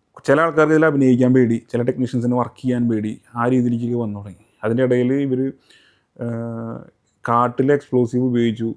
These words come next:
എന്ന് പറഞ്ഞിട്ടുള്ള ഒരു കേസും ഇവരുടെ പേരിൽ വന്നു. ആ, അതായത് കാടിനകത്ത് എക്സ്പ്ലോഷൻ കാര്യങ്ങൾ ഉപയോഗിക്കണമെന്നുണ്ടെങ്കിൽ അത്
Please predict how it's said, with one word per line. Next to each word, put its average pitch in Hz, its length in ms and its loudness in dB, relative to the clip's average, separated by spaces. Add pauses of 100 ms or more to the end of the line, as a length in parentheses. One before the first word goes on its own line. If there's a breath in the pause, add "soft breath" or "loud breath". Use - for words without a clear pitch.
എന്ന് 117 120 -4
പറഞ്ഞിട്ടുള്ള 110 500 -6 (280)
ഒരു 110 220 -6
കേസും 117 400 0
ഇവരുടെ 107 220 -4
പേരിൽ 107 240 -6
വന്നു. 95 140 -12 (420)
ആ, 98 40 -20 (320)
അതായത് 110 340 -6
കാടിനകത്ത് 113 500 0
എക്സ്പ്ലോഷൻ 113 440 -4 (460)
കാര്യങ്ങൾ 117 240 2
ഉപയോഗിക്കണമെന്നുണ്ടെങ്കിൽ 110 640 -2
അത് 113 80 -10